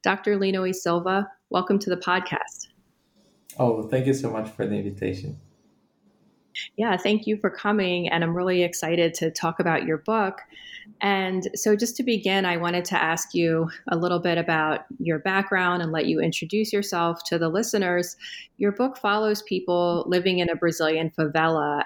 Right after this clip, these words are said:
Speaker 1: as they kind of forge these experiences of freedom. And so how did you come to write this book? Can you tell us about yourself and what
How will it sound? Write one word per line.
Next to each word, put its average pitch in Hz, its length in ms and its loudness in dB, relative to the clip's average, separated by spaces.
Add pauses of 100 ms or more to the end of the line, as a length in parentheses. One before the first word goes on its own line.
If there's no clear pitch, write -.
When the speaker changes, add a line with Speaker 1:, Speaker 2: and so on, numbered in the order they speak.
Speaker 1:
as 156 220 0
they 156 480 2
kind 160 120 2
of 156 180 0
forge 175 300 2
these 160 160 0
experiences 160 800 0
of 151 100 0 (120)
freedom. 151 500 0 (400)
And 202 100 0
so 220 100 0
how 240 160 0
did 339 180 0
you 254 80 0
come 190 300 0
to 190 140 -2
write 170 280 2
this 160 220 -2
book? 180 360 0 (540)
Can 190 120 0
you 185 80 0
tell 180 220 0
us 185 160 -2
about 185 280 2
yourself 180 600 0 (100)
and 165 440 2 (100)
what 170 260 0